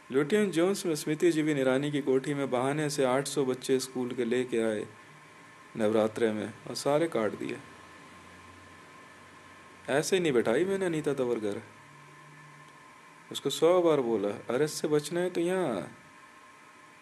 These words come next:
और नहीं तो बेटा, जिस दिन crystal clear दिखाया है ना अनीता तंवर तुझे, तू जानती नहीं है पिंकी beast के कैनिबलिर-,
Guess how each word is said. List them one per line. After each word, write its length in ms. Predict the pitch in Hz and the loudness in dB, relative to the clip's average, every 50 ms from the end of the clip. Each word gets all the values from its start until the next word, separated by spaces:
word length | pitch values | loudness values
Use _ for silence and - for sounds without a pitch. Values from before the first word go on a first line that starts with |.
| - - - - 127 | -20 -20 -14 -8 -6
और 100 | 117 113 | -6 -4
नहीं 180 | 120 131 160 175 | -2 0 0 2
तो 160 | 175 208 196 | 4 4 4
बेटा, 240 | 185 180 175 170 160 | 4 4 2 2 2
जिस 220 | 151 147 151 147 | 2 2 0 0
दिन 180 | 147 196 202 208 | 0 -2 -4 -2
crystal 420 | - 185 180 175 - - 180 175 | -2 -4 -4 -2 0 0 0 0
clear 260 | 170 - 165 165 165 | 2 2 2 2 2
दिखाया 420 | 151 143 135 - 123 113 120 135 147 | 2 2 -2 0 2 4 4 4 4
है 60 | 170 | 2
ना 100 | 208 208 | 0 -2
अनीता 320 | 190 185 180 170 - 170 | -2 -2 -2 0 0 0
तंवर 300 | 160 160 147 139 139 131 | 2 2 2 0 0 0
तुझे, 380 | 127 131 123 113 117 101 98 - - - - - - - - - - - - - - - - - - - - - | -2 -4 -6 -4 -2 -4 -4 -4 -8 -14 -20 -20 -20 -20 -20 -20 -20 -20 -20 -20 -20 -20 -20 -20 -20 -16 -8 -6
तू 80 | 123 | -4
जानती 460 | 113 123 135 147 160 175 180 185 175 | 0 2 4 4 4 2 2 2 2
नहीं 180 | 151 143 143 165 | 2 2 2 0
है 120 | 196 214 | 2 0
पिंकी 400 | 208 - 180 170 165 160 180 165 | 2 2 0 0 0 2 2 2
beast 220 | 160 160 160 - - | 4 2 0 0 -2
के 100 | 170 160 | -2 -2
कैनिबलिर-, 640 | 160 147 139 139 139 143 135 139 139 135 135 - | 0 0 -2 0 0 0 0 0 0 0 0 -2